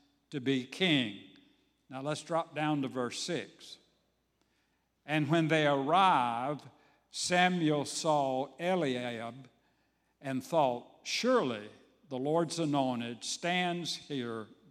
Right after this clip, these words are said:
before the Lord." But the Lord said to Samuel,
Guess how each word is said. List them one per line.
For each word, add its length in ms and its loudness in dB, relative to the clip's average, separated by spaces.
before 420 -6
the 100 -8
Lord." 600 -6
But 180 -8
the 80 -8
Lord 360 2
said 380 2
to 100 -2
Samuel, 760 0